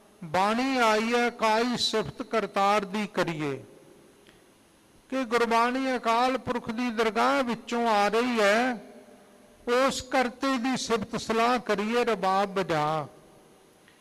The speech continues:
ਇਸ ਕਰਕੇ ਬਾਣੀ ਨੂੰ ਗੁਰੂ ਦਾ ਰੁਤਬਾ ਦਸ ਗੁਰੂ ਸਾਹਿਬਾਨਾਂ ਨੇ ਬਖਸ਼ਿਸ਼ ਕੀਤਾ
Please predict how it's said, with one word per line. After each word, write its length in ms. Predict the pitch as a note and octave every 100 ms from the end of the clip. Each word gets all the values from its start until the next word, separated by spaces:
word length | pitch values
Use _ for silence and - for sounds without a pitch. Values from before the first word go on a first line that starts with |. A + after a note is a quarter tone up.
| - _ _ -
ਇਸ 320 | A3+ B3 -
ਕਰਕੇ 760 | - A3+ A3 - G#3+ G#3 G#3+ A3 - - - - - -
ਬਾਣੀ 560 | F3+ F3 G3 A#3 C4+ D4
ਨੂੰ 240 | D4 C#4
ਗੁਰੂ 260 | A3 A#3 A#3+
ਦਾ 180 | A3 A3+
ਰੁਤਬਾ 440 | G#3+ G#3 G#3 A3
ਦਸ 320 | G3 G#3 G3
ਗੁਰੂ 280 | G3+ G#3 G#3
ਸਾਹਿਬਾਨਾਂ 720 | F3 - F#3 F#3 F3+ F#3+ A3+ A#3+
ਨੇ 160 | A#3+
ਬਖਸ਼ਿਸ਼ 500 | G#3+ G3+ G3+ - G3+
ਕੀਤਾ 600 | - G3+ - G3 G3 F#3+